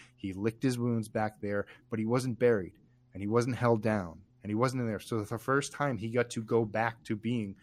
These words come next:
part two Jason, just as an undead monster. And so he's trying to piece himself back together, and that's what the Kyle MacLeod is stepping into. And that's kind of the,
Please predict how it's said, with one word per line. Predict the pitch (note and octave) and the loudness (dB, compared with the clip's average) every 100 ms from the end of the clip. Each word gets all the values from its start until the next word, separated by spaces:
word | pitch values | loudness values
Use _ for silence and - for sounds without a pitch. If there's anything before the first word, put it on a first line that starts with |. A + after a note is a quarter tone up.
| _ - | _ -4
part | - A2+ - | 2 2 0
two | - B2 G2 | -2 0 2
Jason, | A#2 D3 D3 F#2+ F2 - - _ | 2 2 2 -4 -10 -16 -20 _
just | - - | -2 0
as | C3+ A#2+ | 2 0
an | A2 | -2
undead | A2+ A2 A2 G2 G#2 G2+ F#2+ - _ | -2 0 -2 0 -2 -2 -4 -12 _
monster. | G2+ A#2+ C3 - - - _ - - _ A2+ | 0 2 2 -2 -10 -18 _ -20 -20 _ -6
And | G#2+ | 0
so | B2+ A2+ | 0 2
he's | D#3+ C#3+ | 0 -2
trying | - D3 B2 | -2 -2 -4
to | |
piece | A2+ - C#3+ - | -6 -4 -4 -4
himself | A#2 - A2+ - | -2 2 2 2
back | A2+ G2+ | 0 -2
together, | - G2+ C#3 A#2+ A2+ | -4 2 2 4 0
and | G#2 | -2
that's | A#2 C3+ - | -4 -4 -4
what | A#2+ A2+ | -4 -4
the | G2+ | -4
Kyle | - A2 G#2+ | 0 0 0
MacLeod | G2 - G#2 G2+ | -4 -2 0 -2
is | F2 | -4
stepping | - G#2 F#2 G#2+ | -2 -2 -2 -6
into. | A2 - F2 | -6 -8 -10
And | G2 | -6
that's | A2+ | -6
kind | - C3 B2 | -2 0 0
of | |
the, | G#2+ | -2